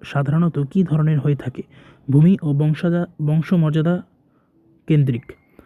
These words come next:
বাংলাদেশে শহর সমাজে মর্যাদার প্রধান বিষয় পেশা ও শিক্ষা। বাংলাদেশের গ্রামীণ সমাজে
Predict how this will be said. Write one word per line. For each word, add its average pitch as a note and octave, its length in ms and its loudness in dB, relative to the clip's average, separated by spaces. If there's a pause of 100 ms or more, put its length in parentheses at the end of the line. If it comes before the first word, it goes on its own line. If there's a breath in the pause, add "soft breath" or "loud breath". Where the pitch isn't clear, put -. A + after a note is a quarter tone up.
(160 soft breath)
বাংলাদেশে D#3 540 2
শহর D3+ 300 0
সমাজে D3 480 0 (320 soft breath)
মর্যাদার D#3 420 2
প্রধান D#3 300 2
বিষয় C#3 340 -2 (280)
পেশা D#3+ 320 -4
ও C#3 80 -4
শিক্ষা। - 380 -8 (460 loud breath)
বাংলাদেশের D#3 500 2
গ্রামীণ C#3+ 300 2
সমাজে D#3 460 0